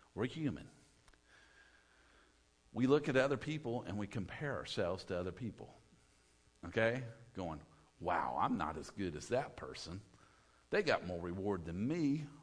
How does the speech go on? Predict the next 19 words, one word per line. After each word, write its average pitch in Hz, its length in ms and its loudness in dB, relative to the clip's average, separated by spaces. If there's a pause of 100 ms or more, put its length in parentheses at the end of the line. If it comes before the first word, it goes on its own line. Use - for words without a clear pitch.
(100)
okay? 139 460 4 (460)
We 156 220 -2
do 170 220 0
that, 76 200 0
don't 92 220 0
we? 73 140 -8 (680)
Say, 76 300 -6
shake 85 320 -6
your 156 120 -4
head. 101 340 -2
Yes, 92 380 -2
we 147 140 -2
do. 131 200 -2 (920)
And 104 120 2
that's 170 280 6
the 190 100 2
devil, 190 380 6 (680)
okay? 139 380 6 (800)
Because 143 540 4